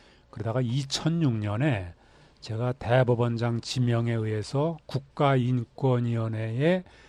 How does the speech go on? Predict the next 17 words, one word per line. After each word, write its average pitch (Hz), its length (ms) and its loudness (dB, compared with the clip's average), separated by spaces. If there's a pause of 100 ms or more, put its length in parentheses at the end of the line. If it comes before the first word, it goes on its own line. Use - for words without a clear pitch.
(140)
인권위원으로 131 1120 2 (260)
지명이 123 460 2
됐습니다. 82 760 -12 (640)
그래서 - 160 -10
그때부터 135 800 0
이제 131 140 2
인권을 139 1500 4 (120)
본격적으로 131 840 2
저희가 113 400 -4
이제 113 120 -4
업무를 120 460 0 (380)
담당하기 113 480 -2
시작했는데, 101 880 -2 (800)
그 123 120 -2
중에서도 127 840 4 (480)
북한 151 420 0
인권이 113 480 0